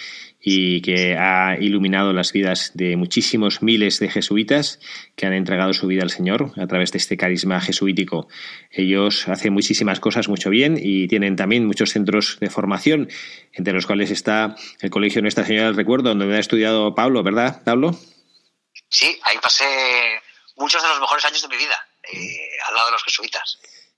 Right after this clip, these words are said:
Speaker 1: Y tú, como un alumno de la institución jesuítica, ¿qué, qué recuerdas de, o qué, qué sensación tienes cuando oyes hablar de San Ignacio? ¿Qué tienes tú en tu corazón respecto a él?
Speaker 2: Yo mucha emoción y mucho orgullo, y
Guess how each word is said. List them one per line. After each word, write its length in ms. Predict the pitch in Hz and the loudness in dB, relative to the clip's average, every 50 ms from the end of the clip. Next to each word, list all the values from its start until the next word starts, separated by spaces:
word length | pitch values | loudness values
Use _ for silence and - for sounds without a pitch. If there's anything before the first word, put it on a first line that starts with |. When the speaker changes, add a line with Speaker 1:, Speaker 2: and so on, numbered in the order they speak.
| _ _ _ | _ _ _
Speaker 1:
Y 140 | - 98 92 | -12 -12 -10
tú, 100 | 110 101 | -8 -8
como 360 | 104 113 113 110 107 110 113 | -8 -6 -6 -6 -4 -4 -4
un 140 | 123 123 117 | -4 -4 -4
alumno 360 | 117 123 127 127 131 127 123 | -4 -4 -2 -2 -2 -4 -4
de 100 | 123 120 | -4 -4
la 100 | 120 120 | -4 -4
institución 480 | 123 120 - 123 113 123 113 127 123 117 | -6 -4 -4 -4 -4 -4 -4 -4 -6 -6
jesuítica, 600 | - 123 - 123 120 117 107 131 120 127 127 117 | -8 -8 -4 -4 -4 -4 -4 -4 -4 -4 -4 -2
¿qué, 320 | 120 117 113 113 110 - | -2 -2 -2 -2 -4 -4
qué 100 | - 117 | -4 -4
recuerdas 600 | 110 117 110 - 120 113 113 113 107 104 - - - | -4 -4 -4 -4 -4 -4 -2 -4 -4 -6 -6 -8 -8
de, 260 | 101 104 98 95 90 | -6 -6 -6 -6 -6
o 100 | 95 90 | -6 -6
qué, 380 | - 107 110 110 110 110 104 107 | -4 -4 -4 -2 -2 -2 -4 -4
qué 80 | - 117 | -6 -6
sensación 460 | - 123 110 - 117 101 - 123 110 107 | -6 -6 -6 -6 -6 -6 -4 -4 -4 -2
tienes 260 | 117 113 110 107 - | -4 -4 -4 -4 -6
cuando 220 | - 107 104 104 | -6 -6 -2 -2
oyes 160 | 107 110 107 - | -2 0 -2 -2
hablar 180 | 110 110 110 110 | -2 -2 -2 -2
de 60 | 110 | -4
San 160 | - 113 107 | -4 -4 -4
Ignacio? 360 | 107 104 101 101 92 - 98 | -4 -4 -4 -4 -6 -6 -6
¿Qué 80 | 92 98 | -6 -6
tienes 220 | 98 104 107 104 | -4 -4 -6 -4
tú 80 | - 113 | -4 -4
en 80 | 104 98 | -4 -4
tu 100 | 104 95 | -4 -4
corazón 320 | 104 101 98 - 107 95 | -4 -4 -4 -4 -6 -6
respecto 380 | 98 101 - - 90 - 98 92 | -6 -6 -6 -6 -8 -6 -4 -4
a 60 | 87 | -4
él? 200 | 82 78 - _ _ _ _ _ _ _ _ _ _ _ _ _ - - - - - - - - - | -6 -6 -10 _ _ _ _ _ _ _ _ _ _ _ _ _ -6 -4 -2 0 0 0 0 0 0
Speaker 2:
Yo 140 | - 185 185 | 0 0 0
mucha 200 | 160 143 - 143 | 0 0 0 2
emoción 380 | 135 - - - 117 110 107 - - | 0 -2 -2 -2 -2 -4 -4 -6 -10
y 180 | 98 101 98 | -10 -10 -10
mucho 260 | 95 113 113 - 127 | -8 -4 -2 -2 0
orgullo, 440 | 117 104 110 127 123 127 127 131 147 - | 0 -2 -2 -2 -2 0 0 -2 -2 -4
y 320 | - - - - - | -8 -14 -14 -14 -14